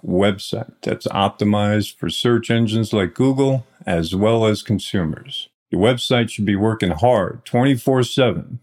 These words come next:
to educate consumers and turn visitors into leads.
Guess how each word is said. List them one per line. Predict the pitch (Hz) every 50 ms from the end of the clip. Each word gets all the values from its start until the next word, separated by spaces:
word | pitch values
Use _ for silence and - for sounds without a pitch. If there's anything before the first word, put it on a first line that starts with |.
| _
to | - - - - -
educate | 107 113 117 139 139 139 - 151 147 139 -
consumers | - 147 143 - - 143 135 131 131 131 131 131 131 127 - - _ -
and | - 117 127 131 120 107 101 101 107 110 107 -
turn | - 117 113 110 110 104 92
visitors | 107 110 110 101 104 113 107 104 101 98 92
into | 101 101 98 - - 98
leads. | 95 95 107 110 107 92 - - - - - - -